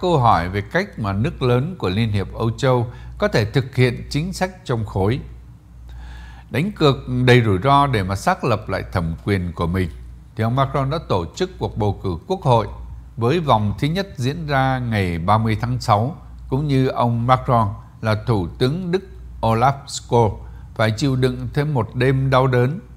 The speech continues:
khi mà Đảng Dân Chủ Xã hội của ông ghi nhận kết quả tồi tệ nhất từ trước cho đến nay. Đó là thất bại trước phe bảo thủ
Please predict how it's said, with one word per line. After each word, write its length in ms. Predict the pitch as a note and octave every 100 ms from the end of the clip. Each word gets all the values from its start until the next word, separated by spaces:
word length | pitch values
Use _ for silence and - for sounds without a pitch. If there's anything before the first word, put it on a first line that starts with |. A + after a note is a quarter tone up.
| -
khi 340 | - B2 A2+
mà 220 | G#2 F#2
Đảng 340 | E2 E2 D#2 D2+
Dân 220 | A#2 G#2+
Chủ 180 | G2+ D#2
Xã 180 | D2 B2
hội 220 | B2 F2+ D2
của 120 | F2+
ông 240 | F#2+ A2 G#2 - - - -
ghi 200 | E3+ E3
nhận 220 | D3 A2 -
kết 140 | - G3+ -
quả 260 | G#2 E2+ D#2+ -
tồi 200 | A2 G2+ -
tệ 140 | G2
nhất 240 | G2 D3+ C3+ -
từ 100 | -
trước 200 | E2 C3+ C3+
cho 120 | - G#2+
đến 180 | A#2+
nay. 220 | B2 G#2 F2 - - - - - -
Đó 120 | A2
là 140 | C3 G#2
thất 120 | E3+ F3 -
bại 200 | G2+ F2+ -
trước 200 | - D#3+
phe 200 | A#2+ A#2
bảo 200 | G#2 E2+
thủ 420 | D#2 F#2+ D2+ D#2+